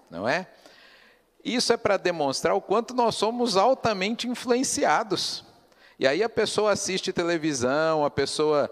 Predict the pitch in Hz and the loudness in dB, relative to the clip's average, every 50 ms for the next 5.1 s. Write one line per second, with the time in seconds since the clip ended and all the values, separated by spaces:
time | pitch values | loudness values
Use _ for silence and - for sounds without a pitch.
0 | - - - - - 135 143 127 139 131 123 117 117 131 151 165 160 135 - - | -6 -12 -4 0 2 2 2 2 0 -2 -2 -2 0 0 0 0 0 -2 -2 -2
1 | 143 143 139 135 160 - - - 175 - - - 160 143 143 151 165 165 156 143 | 0 0 0 0 -2 -2 -4 -6 -8 -6 -4 -2 0 2 2 2 2 2 2 2
2 | 139 143 156 196 196 - - - - - _ _ - 202 247 254 - - 220 214 | 2 2 0 -2 -4 -8 -12 -20 -20 -20 _ _ -8 -6 -6 -4 0 0 0 0
3 | 214 202 175 - - 113 110 107 110 104 95 92 92 90 95 101 117 143 147 - | 0 -2 -2 0 2 2 2 2 2 0 0 -2 -6 -4 -4 -2 -2 -2 -2 -4
4 | - 131 - - - - 175 190 170 - - 160 160 156 156 139 - - 147 131 | -6 -8 -6 -4 -4 -2 0 0 -2 -2 -2 -2 -2 0 -2 -4 -4 -2 -2 -2
5 | 113 92 | -2 -2